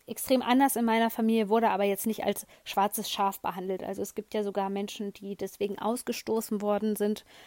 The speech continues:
ähm, von ihrer Familie und so weiter. Das muss ja gar nicht so weit kommen, das meine ich damit auch nicht mit diesem Black Sheep. Das ist einfach so ein Begriff, ähm, bei dem es sich eben darum dreht, dass wir einfach nicht in dieses Familienmuster reinpassen. Und überall da, wo du nicht reinpasst, wurdest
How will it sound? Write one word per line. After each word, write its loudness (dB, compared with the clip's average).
ähm, 0
von -2
ihrer 0
Familie 0
und -4
so -2
weiter. -4
Das -8
muss -2
ja 0
gar 0
nicht -4
so -4
weit -4
kommen, -4
das -10
meine -2
ich -6
damit -4
auch -10
nicht -12
mit -10
diesem -8
Black -10
Sheep. -12
Das -4
ist -6
einfach 0
so -4
ein 0
Begriff, 2
ähm, 0
bei 6
dem 6
es 0
sich -4
eben 0
darum 0
dreht, -2
dass -8
wir 0
einfach -6
nicht 2
in 0
dieses -4
Familienmuster -2
reinpassen. -2
Und -4
überall 2
da, 4
wo 0
du -4
nicht -4
reinpasst, -4
wurdest -6